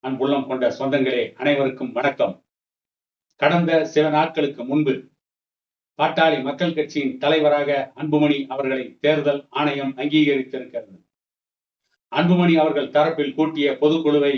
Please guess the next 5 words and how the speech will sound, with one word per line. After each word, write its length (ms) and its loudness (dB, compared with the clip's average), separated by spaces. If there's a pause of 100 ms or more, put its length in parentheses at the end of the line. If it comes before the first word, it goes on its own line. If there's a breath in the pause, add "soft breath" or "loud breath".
பாட்டாளி 480 2
மக்கள் 340 -6
கட்சியின் 420 -6 (460)
பொதுக்குழுவாக 760 2
ஏற்றுக்கொண்டிருக்கிறது. 1000 -2